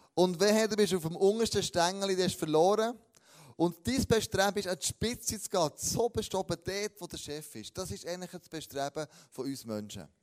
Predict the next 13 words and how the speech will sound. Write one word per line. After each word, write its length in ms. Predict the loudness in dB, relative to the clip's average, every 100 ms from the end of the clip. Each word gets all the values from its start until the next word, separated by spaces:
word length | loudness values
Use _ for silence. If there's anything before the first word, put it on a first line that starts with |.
| _ _ _ _ _ _ _ _ _ _ _ _ _ _ _ -8
Die, 220 | 0 4 4 2 -8 _
die 260 | -4 2 2 4
unten 380 | 6 6 6 -2
sind, 380 | -2 -6 -6 -8 _ _ _ _ _ _
werden 300 | -4 -4 -4
zusammengeschissen. 920 | -2 0 0 -2 -8 -8 -8 -8 -8 -10 _ _ _ _ _ _ _ _
Und 220 | -6 -6 -8
die, 280 | -4 0 -2 -4 -4
die 180 | 0 0
unten 440 | 4 4 6 2 2
gegen 240 | 0 -4 -10
oben 220 | -4 -2
schauen, 600 | -2 0 0 -2 -4